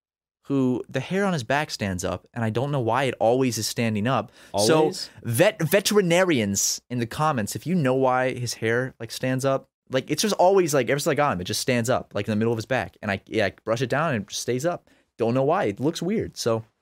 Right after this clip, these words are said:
Speaker 2: That's not where he licks his back or whatever?
Speaker 1: he literally can't get to that part of his back. It's, like,
Speaker 2: Oh.
Speaker 1: straight on his spine. And it just, like, his hair stands up like a, like, uh, like a fish that has a, a fin.
Speaker 2: Okay.
Speaker 1: It's weird. Just, like, prickly.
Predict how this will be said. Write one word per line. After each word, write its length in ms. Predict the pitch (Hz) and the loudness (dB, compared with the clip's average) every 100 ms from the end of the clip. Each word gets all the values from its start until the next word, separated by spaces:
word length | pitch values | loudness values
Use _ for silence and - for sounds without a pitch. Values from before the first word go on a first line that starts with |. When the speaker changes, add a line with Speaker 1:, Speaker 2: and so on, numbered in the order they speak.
| _ - _ | _ -20 _
Speaker 2:
That's 200 | - 104 | -10 -2
not 100 | 120 | 0
where 140 | 113 110 | 2 2
he 100 | 104 | 2
licks 560 | 104 117 - - - - | 0 -2 -4 -10 -10 -10
his 180 | 113 104 | -8 -8
back 360 | 98 92 98 | -6 -6 -6
or 100 | 98 | -8
whatever? 260 | 104 104 98 | -6 -6 -4
Speaker 1:
he 100 | 117 | 0
literally 240 | 120 120 | 2 2
can't 200 | 110 110 | 0 -2
get 80 | 95 | -2
to 60 | 101 | -4
that 100 | 92 | -4
part 120 | - | -2
of 60 | 92 | -4
his 80 | 87 | -4
back. 240 | - 92 | -8 -6
It's, 100 | 85 | -4
like, 100 | 92 | -4
Speaker 2:
Oh. 20 | 85 | -4
Speaker 1:
straight 360 | - - 117 | -6 -2 0
on 100 | 110 | 0
his 140 | 98 90 | -2 -6
spine. 560 | - - - 92 95 92 | -8 -8 -6 -6 -6 -8
And 80 | 101 | -10
it 60 | |
just, 180 | 98 101 | -10 -10
like, 80 | 101 | -8
his 100 | 101 | -8
hair 200 | 170 175 | -2 -2
stands 340 | - 101 90 | -2 -6 -6
up 140 | 92 - | -8 -4
like 200 | 104 107 | -6 -2
a, 260 | 110 107 - - - _ | 0 0 -4 -12 -14 _
like, 260 | 131 131 - | -8 -8 -6
uh, 320 | 123 131 131 | -2 0 0
like 180 | 127 135 | 0 -4
a 60 | 127 | -4
fish 580 | 143 170 113 - - | -4 0 0 -2 -10
that 120 | - 120 | -4 -4
has 140 | 117 | -2
a, 140 | 117 110 | -4 -4
a 120 | 110 | -6
fin. 460 | 107 - 139 90 87 _ _ - | -6 -6 -6 -6 -8 _ _ -8
Speaker 2:
Okay. 340 | 127 147 165 | -2 -2 -2
Speaker 1:
It's 120 | 175 104 | -6 -6
weird. 380 | 113 113 85 - _ _ _ _ _ - - | -4 -2 -4 -10 _ _ _ _ _ -16 -14
Just, 140 | - | -10
like, 140 | 98 98 | -10 -6
prickly. 360 | 120 113 95 | -8 -6 -10